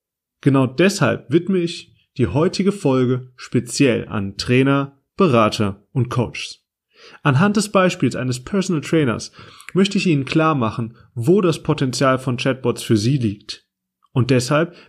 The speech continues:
werde ich vier Chatbot-Ideen mit Ihnen teilen. Doch zunächst einmal da die Frage, was sind die wichtigsten Faktoren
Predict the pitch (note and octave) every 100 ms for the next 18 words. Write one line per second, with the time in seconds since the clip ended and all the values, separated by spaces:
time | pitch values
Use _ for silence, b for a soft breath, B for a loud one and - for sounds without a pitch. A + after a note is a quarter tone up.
0 | - D#3 D#3 - - G#3 G3+ C3 - D#3+
1 | D#3+ B2+ - B2 A#2 A#2+ B2+ - - G3
2 | C#3+ A#2 A2 C3+ G2 - A2 _ _ _
3 | _ _ _ _ - D#3+ F#3 G#3+ A3 F#3+
4 | E3 D3 C#3+ C#3+ B2+ A#2 G#2 G2+ - b
5 | b b A2+ F3 G#3 - - - C#3 C3
6 | C3+ A#2 F#3+ - D3+ - - B2 C#3 C3+
7 | C3 - C#3+ B2 A2+ A2+ A2+